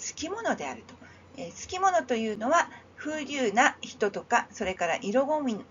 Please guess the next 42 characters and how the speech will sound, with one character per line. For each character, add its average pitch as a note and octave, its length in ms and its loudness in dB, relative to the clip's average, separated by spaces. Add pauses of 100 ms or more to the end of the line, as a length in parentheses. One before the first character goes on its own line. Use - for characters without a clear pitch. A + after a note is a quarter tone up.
(100)
好 B3+ 140 6 (100)
み F3+ 140 -4
な A3+ 140 2
人 - 300 -4
な F3 140 -2
ど E3+ 160 0
を B3 100 2
指 G#3+ 160 -6
し - 140 -10
ま G3 120 -4
す。 - 120 -18 (240)
こ C#4+ 100 -8
こ G#4+ 120 4
で F4+ 80 2
は、 D#4 140 6
ま F3+ 140 4
あ、 - 40 -2
風 C#4 260 -6
流 D4+ 220 -4
人 G#3 260 -6
た D3+ 120 0
ち D#3 160 -12
で A#3+ 200 6
あ F#3 100 6
る D#3 120 -6
と - 200 -12 (200)
い D#3+ 80 -6
う D#3+ 60 -8
ん C3+ 100 -8
で C#3+ 100 -12
す - 140 -18
ね。 D4 160 -4 (400)
え B3+ 80 -2
ー、 C4 40 -4
そ C#4+ 140 -4
し - 160 -4
て、 D4 180 0 (220)
あ F4 140 2
る D#4+ 200 -2
は C#4 260 2
死 - 240 -4
で E3+ 180 2